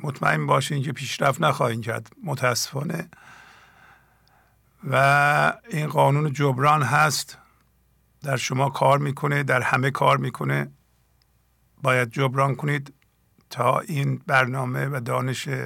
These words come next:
این برنامه در شما نصب بشه و نفوذ کنه و جایگیر بشه و بمونه. اگر قانون جبران رو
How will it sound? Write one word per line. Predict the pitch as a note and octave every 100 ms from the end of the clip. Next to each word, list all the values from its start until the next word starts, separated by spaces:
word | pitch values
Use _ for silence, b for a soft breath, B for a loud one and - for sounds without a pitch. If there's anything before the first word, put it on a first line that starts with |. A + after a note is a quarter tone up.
| C#3 b b b b b
این | C#3+ C3+
برنامه | B2+ B2 C3 B2+ B2
در | B2+ A#2+
شما | - C3
نصب | B2 A#2 C#3 C#3 - -
بشه | C3+ - C#3 C#3 B B B B B B B B B _ E3
و | C3+
نفوذ | A#2+ A#2 - C#3+ C#3
کنه | C3 B2+ B2+ B2 C3 A#2+
و | A#2+
جایگیر | A2 C3+ A#2 A#2 C3
بشه | C3 B2+ -
و | B2 C3 A2+
بمونه. | C#3 B2+ A#2 A2+ C3+ D3
اگر | B2+ B2+ C3+
قانون | C3+ C3+ C#3+ C#3+
جبران | B2 B2 A#2+ C#3+ C#3
رو | B2+